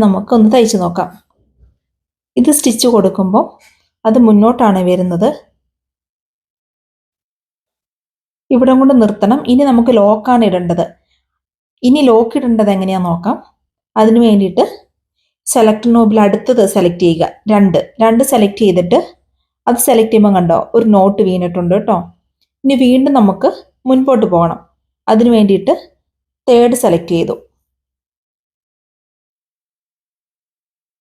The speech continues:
മുൻപോട്ടല്ല, സോറി, അത് വീണ്ടും പുറകോട്ടാണ് പോകുന്നത്. ഇപ്പം പുറകോട്ട് പോവാണ്, പുറകോട്ട് പോകുന്നു. ഇത് എൻഡിങ്ങിൻ്റെ അവിടെ വീണ്ടും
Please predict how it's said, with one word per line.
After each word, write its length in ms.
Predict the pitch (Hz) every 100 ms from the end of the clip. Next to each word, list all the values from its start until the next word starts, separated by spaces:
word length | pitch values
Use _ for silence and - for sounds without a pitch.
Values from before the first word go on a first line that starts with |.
| _ 226
മുൻപോട്ടല്ല, 480 | 214 226 269 214 202
സോറി, 220 | 202 190 233
അത് 60 | 220 220
വീണ്ടും 200 | 214 226
പുറകോട്ടാണ് 500 | 214 196 233 240 202 180
പോകുന്നത്. 300 | 180 185 262 - _ _ _
ഇപ്പം 180 | _ 277 247
പുറകോട്ട് 340 | 220 220 233 220
പോവാണ്, 340 | 185 185 202 - - _ _ _ _ _ _ _ _ _ _ _ _ _ _ _ _ -
പുറകോട്ട് 360 | 214 214 214 226
പോകുന്നു. 340 | 202 185 190 269 - _ _ _ _ _ _ _ _ _ _ _ _ _ _ _ -
ഇത് 80 | 269
എൻഡിങ്ങിൻ്റെ 400 | 247 233 269 277
അവിടെ 140 | 240 233 214
വീണ്ടും 240 | 214 240